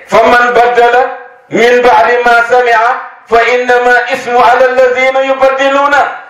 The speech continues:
Attention, inna Allaha samiun alim."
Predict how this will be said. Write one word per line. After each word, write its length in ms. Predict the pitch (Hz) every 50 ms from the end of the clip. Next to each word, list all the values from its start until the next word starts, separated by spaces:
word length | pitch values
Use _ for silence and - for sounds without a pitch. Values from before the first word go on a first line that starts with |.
| - -
Attention, 720 | 220 247 247 269 269 269 269 269 269 294 302 294 254 - - - -
inna 220 | 330 302 277 262
Allaha 460 | 254 247 247 262 269 277 277 262 269 262 262
samiun 320 | 269 277 277 302 302 302
alim." 360 | 285 269 - - 349 - -